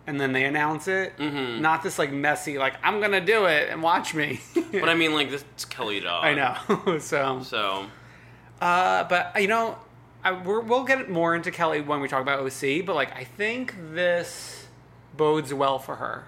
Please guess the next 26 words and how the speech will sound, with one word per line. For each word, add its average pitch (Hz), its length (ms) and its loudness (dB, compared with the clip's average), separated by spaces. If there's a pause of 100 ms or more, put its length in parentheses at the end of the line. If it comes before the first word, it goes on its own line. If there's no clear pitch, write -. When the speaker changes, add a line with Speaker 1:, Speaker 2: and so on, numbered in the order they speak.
(120)
Speaker 2:
Mm-hmm. 135 500 -4
Speaker 1:
in 151 100 -2
terms 139 360 -6
of 135 360 -2 (280)
staying 139 380 -2
on 127 160 2
another 127 260 -6
season. 131 500 -10 (680)
Speaker 2:
Yeah, 226 400 4
I 180 60 -4
mean, 196 420 0 (420)
I 160 120 4
think, 196 500 -4 (1080)
like, 143 320 -4
if 143 340 -2
they 151 100 2
were 131 340 0
gonna 143 260 -4
kick 147 200 -10
her 147 140 0
off, 139 320 2
it 123 100 -8
would 113 100 -4
have 104 100 -8
been 107 220 -4
between 101 640 -6